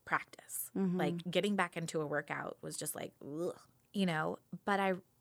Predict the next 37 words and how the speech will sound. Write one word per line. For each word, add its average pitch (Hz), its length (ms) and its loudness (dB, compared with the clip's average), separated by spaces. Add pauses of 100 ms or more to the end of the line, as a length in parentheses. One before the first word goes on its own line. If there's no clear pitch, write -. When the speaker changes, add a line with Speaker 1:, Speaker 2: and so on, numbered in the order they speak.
(100)
Speaker 1:
I 180 120 2
knew 175 420 2
that 147 180 -2
I 165 100 -2
needed 170 240 -2
to 165 60 -6
be 151 140 -6
able 160 140 -4
to 156 60 -2
pick 160 200 -2
up - 120 0
both 135 180 -2
my 143 100 -4
kids - 220 -6
at - 60 -10
the - 80 -12
same - 200 -8
time. - 340 -4 (240)
And 170 120 0
so 165 100 4
I 151 40 4
was 151 100 -2
like, 127 180 -4
"All 156 60 4
right, 247 180 0
I'll 151 60 -2
show 170 220 0
up 254 100 -6
every - 220 -6
day." - 180 -6 (380)
And 190 120 6
that 165 160 6
just, - 300 0
that - 160 0
keeps - 220 -4
me 180 100 0
going. 185 400 0